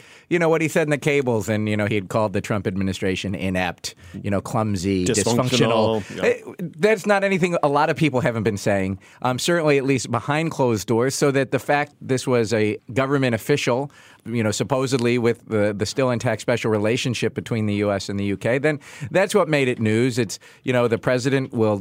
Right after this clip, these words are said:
Speaker 1: jump on any attack. And so, you know, he said, uh, the British ambassador was wacky, a very stupid guy, a pompous fool. And,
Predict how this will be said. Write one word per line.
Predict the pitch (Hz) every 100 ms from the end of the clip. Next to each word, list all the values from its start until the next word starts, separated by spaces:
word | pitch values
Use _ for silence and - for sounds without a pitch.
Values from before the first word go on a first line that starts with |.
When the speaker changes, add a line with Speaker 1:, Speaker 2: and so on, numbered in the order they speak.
| -
Speaker 1:
jump | 101 131 120 113
on | 107
any | 107 113 123
attack. | 120 - 104 98 117 - - -
And | 123 113
so, | - 117 110
you | 113
know, | 107 107
he | 107 107 101
said, | - 107 107 98
uh, | 104 101 95 - -
the | 113
British | 104 113 110
ambassador | 110 104 107 - 107
was | 104 92
wacky, | 98 92 - 95 95 98
a | 98
very | 82 98 104
stupid | - - 95 98
guy, | 80 92 95
a | 98 92
pompous | - 98 101 -
fool. | - 90 127
And, | 104